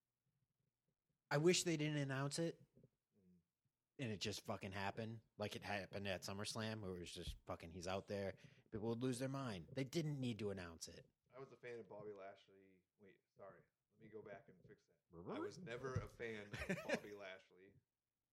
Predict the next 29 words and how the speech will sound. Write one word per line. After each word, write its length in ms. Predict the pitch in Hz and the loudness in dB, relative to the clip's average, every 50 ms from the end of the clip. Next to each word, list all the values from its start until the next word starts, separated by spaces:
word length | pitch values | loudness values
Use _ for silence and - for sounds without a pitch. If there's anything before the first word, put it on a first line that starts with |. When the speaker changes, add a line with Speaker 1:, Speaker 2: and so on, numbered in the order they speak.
| _ _ _ _ _ _ _ _ 98 | _ _ _ _ _ _ _ _ -20
Speaker 2:
I 60 | 95 82 95 | -20 -16 -12
liked 220 | 104 110 107 - _ _ | -12 -12 -12 -12 _ _
Finn 140 | 113 107 104 98 98 | -18 -18 -18 -14 -14
Balor 480 | 98 101 101 104 101 101 101 101 101 _ _ _ _ _ _ _ _ _ _ _ _ _ _ 120 | -12 -10 -10 -10 -10 -10 -12 -12 -14 _ _ _ _ _ _ _ _ _ _ _ _ _ _ -16
when 60 | 113 104 | -14 -12
he 80 | 101 | -10
was, 160 | 101 101 95 92 92 87 - 98 | -10 -10 -10 -12 -18 -20 -18 -16
uh, 240 | 95 90 87 85 82 82 _ _ _ _ _ _ _ _ _ _ _ _ _ - 104 | -14 -12 -14 -14 -16 -18 _ _ _ _ _ _ _ _ _ _ _ _ _ -16 -12
in 80 | 101 | -10
N 80 | 98 95 98 | -10 -8 -10
X 160 | 98 90 - _ - | -12 -14 -16 _ -20
T. 80 | 110 98 92 90 _ _ _ - | -20 -20 -20 -20 _ _ _ -12
Speaker 1:
Mm-hmm. 240 | 101 90 90 87 - - _ - - 120 - _ _ - - | -10 -8 -8 -8 -10 -12 _ -10 -10 -10 -10 _ _ -18 -16
Speaker 2:
But 80 | 90 | -14
then 160 | - 104 104 101 | -14 -16 -14 -16
when 140 | 101 98 95 | -18 -18 -20
he 80 | 95 90 87 | -20 -20 _
became 400 | _ _ _ 95 92 95 92 92 92 87 82 _ _ _ _ _ _ _ 107 | _ _ _ -20 -20 -20 -20 -20 -20 -20 -20 _ _ _ _ _ _ _ -20
Smiles 320 | 95 92 95 92 92 92 | -20 -20 -18 -18 -20 -20
McGillicuddy 640 | 95 95 90 90 98 95 95 90 - 95 87 90 90 | _ -20 -20 -20 -20 -20 -20 -20 -20 -20 -18 -18 -20
on 80 | 90 87 | -20 -20
the 60 | 90 | -20
main 160 | 87 87 90 92 90 87 | -20 -20 -20 -20 -20 _
roster, 380 | _ _ _ _ _ - 90 | _ _ _ _ _ -20 -20
I 80 | 90 90 _ | -20 -20 _
can't 160 | _ _ 85 78 _ | _ _ _ _ _
stand 180 | _ _ _ _ _ | _ _ _ _ _
him. 100 | _ 85 82 _ _ _ _ _ _ _ _ _ _ _ _ _ _ _ _ _ _ 107 | _ _ _ _ _ _ _ _ _ _ _ _ _ _ _ _ _ _ _ _ _ -20
Even 100 | 104 104 | -16 -14